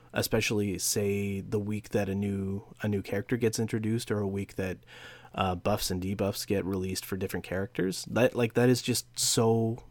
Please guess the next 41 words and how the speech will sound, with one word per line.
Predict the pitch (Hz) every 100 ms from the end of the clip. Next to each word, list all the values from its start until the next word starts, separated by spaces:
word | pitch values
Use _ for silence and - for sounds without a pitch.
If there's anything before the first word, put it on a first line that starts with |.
| -
that's | 120 -
so | 120 104
interesting | 98 98 - 95
for | - 92
me. | 92
It, | 104 -
it, | 147 -
I, | 110 67
I | 127
think | 127 208 -
what | 135 120 104
would | 123 117 117
be | 123 113
the | 110
real | 110 110
test | - 117 - -
is | 107
how | - - 107 107 104 107 - - - - - - - -
that | 113 107 110 -
A | 101 110
I | 101 104
compensates | - 107 104 104 - 98 92 - -
for | - 107
the | 104
introduction | 101 104 98 - 104
of | 95
new | 98
variables, | 92 - - - 65 - - - -
um, | - 98 92 92 120 - -
in | 117 98
the |
game. | 90 85 87 - _ - _ _ - - - -
Because | 120 110
I | 107
think | - 156 151 - - -
that | 107 104 -
within | - 120 117 127 123
a | -
couple | - 117 110
of | 95
days, | 95 98 131 180 -